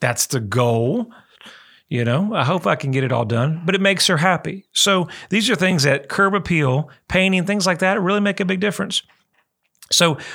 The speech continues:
one of the big colors now is gray. Everybody knows it's safe that a color gray has been trending for the last couple of years. You've seen it in new constructions, right?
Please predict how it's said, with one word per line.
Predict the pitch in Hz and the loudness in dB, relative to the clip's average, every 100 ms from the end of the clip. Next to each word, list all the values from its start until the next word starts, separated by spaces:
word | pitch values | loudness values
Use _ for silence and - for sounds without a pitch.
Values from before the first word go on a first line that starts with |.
| - | -4
one | 190 | 0
of | 226 | 2
the | |
big | 175 185 160 165 | 2 2 0 -2
colors | - 175 156 120 151 - - | 0 2 4 4 2 -2 -4
now | 175 123 107 143 - _ _ - | -2 0 2 -2 -6 _ _ -4
is | 190 | -2
gray. | 180 220 226 | 0 0 0
Everybody | 123 170 180 185 | -2 -2 2 2
knows | 160 156 139 | 2 2 2
it's | 139 | 0
safe | - 160 156 160 | 2 4 2 2
that | 139 131 - - - - | 0 -2 -4 -18 -20 -6
a | - | -4
color | - 175 202 | 2 2 2
gray | 185 135 135 131 123 123 - - | 2 2 4 4 0 -2 -10 -4
has | 117 | -4
been | 113 120 | 0 -2
trending | - 156 156 147 139 | 0 0 2 0 0
for | 123 | -2
the | 117 | -4
last | 120 127 131 | -2 0 0
couple | - 123 - 120 | -2 -4 -2 -2
of | |
years. | 113 113 117 107 | 0 0 0 -2
You've | 117 | 0
seen | - 170 165 | 0 0 0
it | 151 | -2
in | 190 123 120 | -2 -2 0
new | 135 | 0
constructions, | 135 117 - - 110 - 123 101 | -2 -4 -4 -2 -2 -2 -4 -4
right? | 117 113 196 | -2 -2 -2